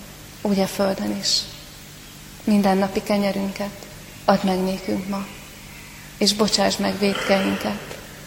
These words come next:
miképpen mi is megbocsátunk az ellenünk vétkezőknek. És ne vigy minket kísértésbe,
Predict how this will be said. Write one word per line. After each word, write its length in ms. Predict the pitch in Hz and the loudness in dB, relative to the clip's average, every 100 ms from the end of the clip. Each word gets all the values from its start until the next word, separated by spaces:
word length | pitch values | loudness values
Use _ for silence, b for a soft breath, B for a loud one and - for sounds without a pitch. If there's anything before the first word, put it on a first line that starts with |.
| - - - - | -16 -16 -16 -4
miképpen 520 | 208 190 196 202 202 | 0 4 4 6 4
mi 160 | 208 208 | 6 6
is 200 | 196 - | 6 6
megbocsátunk 920 | 208 190 196 - 202 196 - 202 202 - | 6 6 4 6 6 4 0 -2 -4 -6
az 140 | - - | 0 6
ellenünk 540 | 190 190 190 190 180 | 8 8 6 6 6
vétkezőknek. 840 | 196 202 190 185 208 202 - 208 208 - - - - - - - - - - - - - - - | 6 6 6 4 4 0 0 2 4 4 2 2 2 0 -2 -6 -8 -10 -12 -14 -14 -14 -14 -2
És 140 | 208 - | 4 8
ne 160 | 214 | 10
vigy 180 | 196 202 | 10 8
minket 380 | 202 202 208 - | 6 4 0 2
kísértésbe, 960 | 226 208 208 196 - 202 202 - 208 | 2 4 4 2 -2 -4 -4 -4 -6